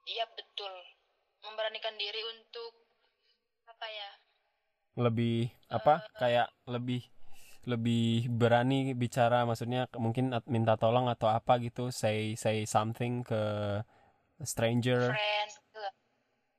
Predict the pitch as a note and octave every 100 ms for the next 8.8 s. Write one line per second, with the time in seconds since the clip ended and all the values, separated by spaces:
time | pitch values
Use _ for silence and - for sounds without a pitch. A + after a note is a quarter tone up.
0 | _ _ _ _ _ B2+ B2+ A#2 C#3 C#3
1 | C#3+ E3 F3 D#3 F#3 F3 D3 C#3 C#3 C#3
2 | D3 C#3 C3+ D3 D3+ - C3 A#2+ B2 B2
3 | B2 C3+ - C#3 C3 - C3+ A#2+ A#2 -
4 | B2 B2 B2 A#2+ B2 - B2+ - - -
5 | _ - A2 A2 G#2+ A2+ A2+ C3 A#2+ B2
6 | C3 C#3+ C#3 D3+ F3+ D#3 E3 A2+ B2+ C3+
7 | _ _ _ _ _ _ A#2 G#2+ A2+ A2+
8 | A2+ A2 A#2 A2+ A#2 B3 D4